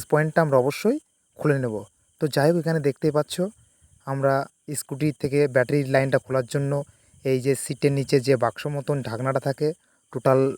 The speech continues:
কভারেজটাই বের করে ফেললাম। ফেলার পরে অবশ্যই এখন যেটা করব সেটা হলো এই যে ব্যাটারির যে প্লাস পয়েন্টটা থাকে, এই যে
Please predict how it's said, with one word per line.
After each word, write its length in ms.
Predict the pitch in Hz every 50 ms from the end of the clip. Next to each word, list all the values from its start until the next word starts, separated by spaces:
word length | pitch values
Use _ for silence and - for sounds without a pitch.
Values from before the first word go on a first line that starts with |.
| - _ _ _ _ _ _ _ _ _ _ _ _ _ _ _ _ _ _ -
কভারেজটাই 520 | - 135 127 143 139 135 - - 165 156 135
বের 100 | 139 135 -
করে 120 | - 151 156 -
ফেললাম। 300 | - 156 156 160 175 202 220 - _ _ _ _ _ _ _
ফেলার 240 | - 139 143 139 131
পরে 120 | 147 147 143 139
অবশ্যই 400 | 135 151 - - - 156 151 165 196 _ _ _ _ _ _ _ _ _ _ _ _ _
এখন 200 | - 135 - 156 147 135
যেটা 160 | 143 135 151 135 -
করব 140 | 151 143 139 143 135 -
সেটা 140 | 139 - 143
হলো 120 | 135 139 147 143
এই 60 | 135 135
যে 40 | 131 123
ব্যাটারির 300 | 127 117 127 143 147 135 -
যে 60 | 135 - _
প্লাস 220 | - 131 127 131 - - -
পয়েন্টটা 280 | - 185 180 180 175 - -
থাকে, 200 | 160 151 - 202 247 - _ _ _ _ _ _ _ _ _ _
এই 120 | - 139 131 123
যে 80 | 143